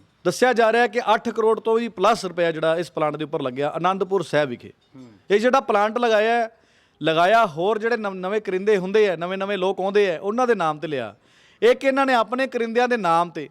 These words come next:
Speaker 1: ਸਾਢੇ ਚਾਰ ਕਿੱਲੇ ਜ਼ਮੀਨ,
Speaker 2: ਹੂੰ।
Speaker 1: ਉਹ ਤਕਰੀਬਨ ਸਾਢੇ ਸੱਤ ਕਰੋੜ ਦੀ ਉਹ, ਤਾਂ ਤੁਹਾਨੂੰ ਦੱਸਦੇ ਆ, ਅੱਠ ਕਰੋੜ ਦਾ ਕ੍ਰੈਸ਼ਰ ਪਲਾਂਟ, ਸਾਢੇ ਸੱਤ ਕਰੋੜ ਦੀ ਸਾਢੇ ਚਾਰ ਕਨਾਲ ਥਾਂ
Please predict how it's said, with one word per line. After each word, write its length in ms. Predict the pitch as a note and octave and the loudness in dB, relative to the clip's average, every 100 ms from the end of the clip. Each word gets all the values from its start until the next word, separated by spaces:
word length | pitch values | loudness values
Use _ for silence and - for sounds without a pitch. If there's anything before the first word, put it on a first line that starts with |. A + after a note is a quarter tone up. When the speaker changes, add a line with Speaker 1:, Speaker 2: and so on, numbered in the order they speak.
| _ _ _ _ _ | _ _ _ _ _
Speaker 1:
ਸਾਢੇ 460 | - A3+ A#3+ C4+ | 0 2 4 2
ਚਾਰ 420 | - G3+ F#3+ G3+ | 2 2 2 2
ਕਿੱਲੇ 320 | G3 F3 F3 F3+ | -2 -6 -4 -4
ਜ਼ਮੀਨ, 380 | D3+ D3 D3+ | -4 -4 -4
Speaker 2:
ਹੂੰ। 440 | C#3+ _ _ _ A#2+ G#2+ _ | -8 _ _ _ _ _ _
Speaker 1:
ਉਹ 160 | A3 A3+ | 0 2
ਤਕਰੀਬਨ 480 | A3 A3+ B3+ A#3 F#3+ | -2 2 0 0 -6
ਸਾਢੇ 420 | - G3 A#3+ B3 | -4 0 2 0
ਸੱਤ 340 | - F3+ F3 | 0 -2 -2
ਕਰੋੜ 300 | F3 F#3 F#3 | -4 -4 -4
ਦੀ 200 | F3 D#3+ | -4 -8
ਉਹ, 400 | C3+ D3+ E3 E3 _ _ _ _ - | -2 0 0 -6 _ _ _ _ -6
ਤਾਂ 80 | |
ਤੁਹਾਨੂੰ 160 | G#3 A3+ | -2 0
ਦੱਸਦੇ 320 | G#3+ F3+ A3 | 0 0 -2
ਆ, 60 | A#3+ G3 | 0 -2
ਅੱਠ 120 | G3 | -2
ਕਰੋੜ 220 | G3+ A3+ | -2 0
ਦਾ 120 | A3+ B3 | 0 -2
ਕ੍ਰੈਸ਼ਰ 420 | G3+ F3 E3+ G3 | -2 -2 -2 -4
ਪਲਾਂਟ, 360 | G#3 G#3+ A3 A3+ _ _ _ _ _ | 2 2 0 -8 _ _ _ _ _
ਸਾਢੇ 360 | - F#3 G#3 B3 | -4 -2 2 0
ਸੱਤ 300 | A3+ G#3 G#3 | 0 -2 -2
ਕਰੋੜ 280 | G#3 A3 G#3+ | -4 -2 -2
ਦੀ 100 | A3 | -4
ਸਾਢੇ 360 | - F3 G3+ | -4 0 0
ਚਾਰ 280 | F#3 E3 D#3 | 0 0 0
ਕਨਾਲ 260 | E3+ G3 G#3+ | -2 -2 -2
ਥਾਂ 300 | G3 G#3 | -2 -4